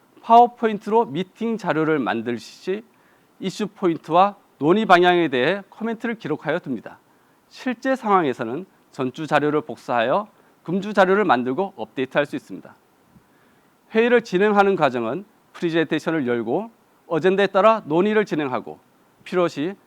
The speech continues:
시스템 화면으로 바로 연결하여 세부 내용을 점검하고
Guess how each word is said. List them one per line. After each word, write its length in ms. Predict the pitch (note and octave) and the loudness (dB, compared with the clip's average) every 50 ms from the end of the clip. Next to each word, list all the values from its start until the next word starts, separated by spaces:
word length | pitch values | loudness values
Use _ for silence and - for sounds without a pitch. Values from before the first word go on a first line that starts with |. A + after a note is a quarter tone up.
| _ | _
시스템 400 | _ - F#3+ F#3+ - - A#3 A#3 | _ -10 -10 -8 -2 -2 -2 0
화면으로 460 | G#3 A3+ A3 A3 G#3+ G#3+ - A3 A3 | 0 -2 0 0 2 4 2 2 2
바로 320 | - - D3+ D#3 F#3 F#3+ E3 | 0 2 2 4 6 6 4
연결하여 520 | D3+ D3 C#3+ D3+ C#3 C3+ C3+ D3 E3+ F#3+ F#3 | 4 2 0 0 2 2 2 2 2 0 -4
세부 380 | - - - F#3+ E3+ D#3+ F3 E3 | -12 -10 -8 -8 -6 -4 -4 -2
내용을 300 | C#3+ C3 B2+ C3 B2+ B2 | 0 0 0 0 -2 -4
점검하고 640 | C3+ A#2 A2 A#2 G#2+ G#2 G2 G2 D#3+ F#3+ A3 A3 | -6 -6 -6 -4 -4 -6 -6 -4 -4 -6 -6 -6